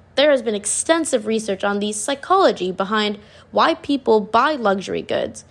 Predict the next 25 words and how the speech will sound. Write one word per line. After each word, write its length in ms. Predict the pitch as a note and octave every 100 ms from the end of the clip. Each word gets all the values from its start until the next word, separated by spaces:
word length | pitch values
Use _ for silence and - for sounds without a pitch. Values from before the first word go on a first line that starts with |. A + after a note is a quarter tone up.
| _
and 160 | - A3+
why 180 | A3 G#3
being 260 | A#3+ A#3
harder 420 | G#3 A3 A#3 D4
to 80 | A#3+
purchase 540 | A3 G#3+ G#3+ E4 E4+ - - -
can 140 | - G4
actually 380 | F#4+ - F#4+ F4
help 320 | F#4 G4 -
certain 340 | - C#4 F#3+
brands 400 | G3 G3 G3 - -
to 100 | A#3+
sell 300 | - G3+ F#3
more. 360 | G3 - - - _ _ _ - _ - _
The 80 | B3+
main 260 | C4+ D4+ D4
conclusion 680 | B3+ G#3+ G3+ F#3 F#3 F#3
and 260 | F#3+ F3+ G3+ _ -
kind 200 | G3 F#3
of 180 | F#3
wrapped 340 | G3+ G3+ G3+ G#3
up 160 | F#3+
summary 540 | - A#3+ B3 F#3 F3+ G#3
is 100 | G#3+
that 240 | A3+ A3+